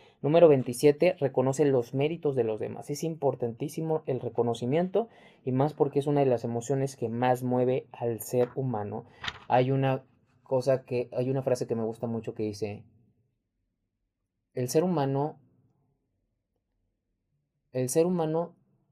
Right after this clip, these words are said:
da todo por dinero, pero incluso muere por reconocimiento". Entonces, ese es muy, muy poderosa y,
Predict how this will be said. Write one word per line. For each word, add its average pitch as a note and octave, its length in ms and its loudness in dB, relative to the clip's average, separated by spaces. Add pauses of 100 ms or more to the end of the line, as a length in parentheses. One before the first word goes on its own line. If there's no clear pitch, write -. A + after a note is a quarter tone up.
da B2+ 320 -2
todo C#3+ 300 4
por A2+ 220 -2
dinero, B2 480 -4 (920)
pero A#2+ 200 2
incluso B2+ 640 -4 (160)
muere C#3 460 -4 (440)
por A#2 160 0
reconocimiento". G#2 760 -10 (1700)
Entonces, A2+ 420 -4
ese C3 400 4
es - 320 -10
muy, B2+ 560 2
muy A#2+ 220 0
poderosa A#2 560 0
y, A2 220 -4